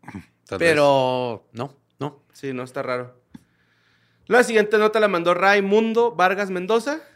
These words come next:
Speaker 3: Es, este, es una nota bien rara, güey. Porque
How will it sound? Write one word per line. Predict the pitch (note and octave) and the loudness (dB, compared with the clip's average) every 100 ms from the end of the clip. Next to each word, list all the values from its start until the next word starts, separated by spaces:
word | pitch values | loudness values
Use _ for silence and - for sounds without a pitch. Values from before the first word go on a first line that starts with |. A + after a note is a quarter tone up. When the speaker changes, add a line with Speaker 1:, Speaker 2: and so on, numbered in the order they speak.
| _ _ | _ _
Speaker 3:
Es, | C3 C3+ C3+ D#3+ | -6 -6 -8 -12
este, | D#3 - C#3+ A#2+ A#2 _ _ _ _ _ _ _ _ _ _ _ _ _ _ _ _ _ _ - - | -12 -8 -4 -4 -8 _ _ _ _ _ _ _ _ _ _ _ _ _ _ _ _ _ _ -20 -14
es | - D3 | -10 -6
una | F#3 G#3+ | -2 0
nota | G#3+ G#3 G#3+ | -2 -4 -6
bien | G#3 G3+ | -8 -8
rara, | D3+ E3+ | -8 -6
güey. | E3 D3 C3+ _ _ _ _ _ _ _ _ _ | -6 -6 -8 _ _ _ _ _ _ _ _ _
Porque | C#3+ C3+ D3 C3 B2 | -12 -10 -6 -8 -8